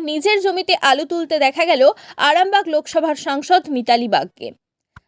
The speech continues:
সাধারণ এক কৃষক পরিবার থেকে উঠে আসা এই সাংসদ আবারও প্রমাণ করলেন, রাজনীতির মঞ্চে পা রাখলেও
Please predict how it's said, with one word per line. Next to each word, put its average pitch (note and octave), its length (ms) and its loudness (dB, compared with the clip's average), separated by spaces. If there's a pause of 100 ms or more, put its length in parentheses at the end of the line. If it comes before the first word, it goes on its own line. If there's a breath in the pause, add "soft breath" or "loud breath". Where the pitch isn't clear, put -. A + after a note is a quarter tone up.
সাধারণ G4 500 2
এক C5 120 -4
কৃষক G#4 380 -4
পরিবার G4 360 2
থেকে F#4 260 -8
উঠে F4 280 0
আসা E4+ 280 2 (120)
এই C#4+ 180 -2
সাংসদ C#4+ 500 0 (340 loud breath)
আবারও E4 360 6
প্রমাণ D4+ 360 -4
করলেন, C4 360 0 (360)
রাজনীতির F4 580 -2
মঞ্চে F4 360 0
পা C#4+ 200 -4
রাখলেও C#4 420 0